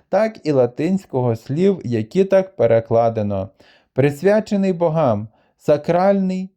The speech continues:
святий. Латинське слово "sanctus",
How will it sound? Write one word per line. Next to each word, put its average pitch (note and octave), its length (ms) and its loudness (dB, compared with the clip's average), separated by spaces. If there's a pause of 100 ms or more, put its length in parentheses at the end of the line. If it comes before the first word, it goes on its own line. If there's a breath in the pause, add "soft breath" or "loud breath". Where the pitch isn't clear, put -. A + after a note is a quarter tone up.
(120)
святий. D#3+ 760 0 (560)
Латинське F#3+ 640 2
слово F3+ 480 0 (180)
"sanctus", G3 720 0